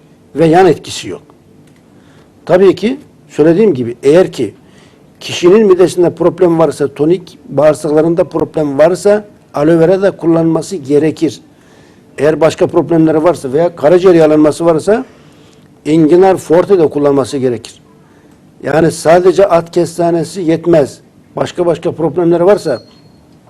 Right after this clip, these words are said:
zaten variz veya venöz yetmezlik veya huzursuz bacak sendromu gibi rahatsızlığı olan insanlarda mide problemi, bağırsak problemi, karaciğer yağlanması gibi problemler de vardır. Şeker hastalığı gibi.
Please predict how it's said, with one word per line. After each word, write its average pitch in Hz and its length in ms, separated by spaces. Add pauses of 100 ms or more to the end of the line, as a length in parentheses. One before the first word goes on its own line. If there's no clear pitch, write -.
(880)
zaten 180 500 (460)
variz 175 460
veya 160 320
venöz 175 320
yetmezlik 170 640
veya 147 260
huzursuz 165 480
bacak 160 260
sendromu 185 420
gibi 160 220 (640)
rahatsızlığı 175 480
olan 170 240
insanlarda 202 800 (1120)
mide 175 260
problemi, 156 720
bağırsak 147 400
problemi, 143 580
karaciğer 143 440
yağlanması 165 580
gibi 196 220
problemler 165 600
de 170 140
vardır. 127 340
Şeker 156 280
hastalığı 123 320
gibi. 104 200